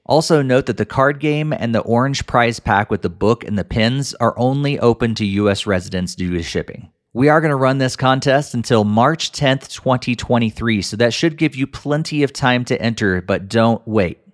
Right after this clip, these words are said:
These are some amazing giveaways, and we are incredibly thankful to cards Christians like G Shades,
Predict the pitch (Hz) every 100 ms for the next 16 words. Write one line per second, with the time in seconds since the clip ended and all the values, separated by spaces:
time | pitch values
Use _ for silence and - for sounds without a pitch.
0 | _ 135 147 - 139 - 139 123 113 120
1 | 113 113 113 113 107 104 - 104 107 98
2 | 90 85 82 - 107 101 120 98 104 95
3 | 101 - - 123 117 120 123 113 - 110
4 | 104 - 101 87 - 90 - 113 120 -
5 | 139 117 131 123 104 95 101 - _ _
6 | - - 113 113 - 127 110 107 104